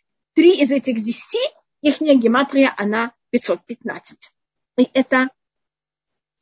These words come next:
э, мольба. Бейт Хана. Я рассматриваю, Вав — это шесть,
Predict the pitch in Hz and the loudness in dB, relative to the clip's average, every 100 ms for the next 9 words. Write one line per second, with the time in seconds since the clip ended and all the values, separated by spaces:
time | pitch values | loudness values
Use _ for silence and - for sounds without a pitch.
0 | _ - 208 208 226 262 208 - - _ | _ -10 -6 -4 2 2 2 -4 -6 _
1 | _ _ _ _ _ _ _ _ _ _ | _ _ _ _ _ _ _ _ _ _
2 | _ 214 175 - - - 165 123 _ _ | _ -12 -10 -12 -16 -14 -12 -14 _ _
3 | _ _ _ _ _ _ _ _ - 185 | _ _ _ _ _ _ _ _ -16 -8
4 | 180 190 240 262 254 220 196 226 214 - | -8 -6 -4 -2 2 0 2 -2 -2 -8
5 | - 170 - 311 359 - _ | -20 -14 -4 -4 -4 -8 _